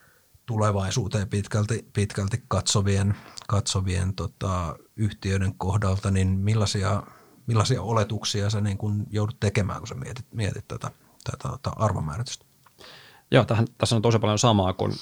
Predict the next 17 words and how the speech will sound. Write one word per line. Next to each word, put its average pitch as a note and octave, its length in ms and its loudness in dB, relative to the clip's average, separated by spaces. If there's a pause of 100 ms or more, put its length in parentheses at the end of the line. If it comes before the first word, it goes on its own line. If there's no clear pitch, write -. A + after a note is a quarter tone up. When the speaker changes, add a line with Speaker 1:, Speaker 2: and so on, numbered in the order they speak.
(140)
Speaker 2:
kuin - 140 -8
kaikissa G2 400 2
varhaisen A2 280 0
vaiheen A2+ 260 2
liiketoiminnassa, - 800 -4
vaikka - 300 -6 (460)
olisi G2+ 200 -2
jossain G2 280 2
la-, - 140 -4 (220)
muulla A2 280 6
toimialalla G2+ 440 2
kuin F2+ 140 -4
life - 200 -2
sciencessa. - 520 -4 (720)
Et - 80 -14 (340)
ylipäänsä F#2+ 440 2 (200)
niinku, - 320 -8